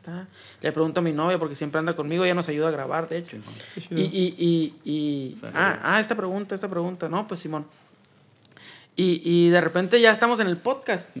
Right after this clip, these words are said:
Speaker 1: y este vato sale con una pregunta y yo, "Güey, ¿cómo no se me ocurrió esa?". <laughs> O sea, este vato de repente sale, saca preguntas
Speaker 3: De
Speaker 1: de
Speaker 3: improvisar, pues.
Speaker 1: Ajá. De, de
Speaker 3: Eres
Speaker 2: Sabe.
Speaker 3: el amole de este podcast.
Speaker 2: <laughs> La neta, no, no he podido... Si me sentara yo, güey, la neta, hacer como una estructura,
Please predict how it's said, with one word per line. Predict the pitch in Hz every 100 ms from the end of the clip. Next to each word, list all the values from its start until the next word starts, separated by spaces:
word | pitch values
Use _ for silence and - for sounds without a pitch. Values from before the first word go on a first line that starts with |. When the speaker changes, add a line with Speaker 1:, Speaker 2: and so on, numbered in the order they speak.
| -
Speaker 1:
y | -
este | 170 -
vato | 185
sale | 185 214 196
con |
una | 196 208
pregunta | 202 208 202
y | 196
yo, | 190
"Güey, | 165 196
¿cómo | - 240
no | 233
se | 240
me | 226
ocurrió | 214 202 233
esa?". | 285 247 170 - -
<laughs> | - - 165
O | 156 165
sea, | 170 147 - -
este | 156 196
vato | 196
de | 208
repente | 170 165 151
sale, | 180 202 208 -
saca | - 147 202
preguntas | 180 156 156 202
Speaker 3:
De | 156
Speaker 1:
de | 156
Speaker 3:
improvisar, | 170 143 135 151 175
pues. | 170
Speaker 1:
Ajá. | 165 165 147 156 - _ _ _
De, | 147 143
de | 151 135
Speaker 3:
Eres | 131 151
Speaker 2:
Sabe. | 165
Speaker 3:
el | 165
amole | 139 135 147 160
de | 156
este | 151 170
podcast. | 147 - 156 151 147 190 196 196
Speaker 2:
<laughs> | - - - -
La | 135
neta, | 147 170 190
no, | 180
no | 151 160
he |
podido... | 156 175 165 165 170 160 131 107 - - - - - -
Si | - 165
me | 170 170
sentara | 143 131 147 175 180
yo, | 156 170 165
güey, | 135
la | 117
neta, | 110 110 123
hacer | 113 117 113
como | 113 127
una | 117 120
estructura, | 120 107 - 135 127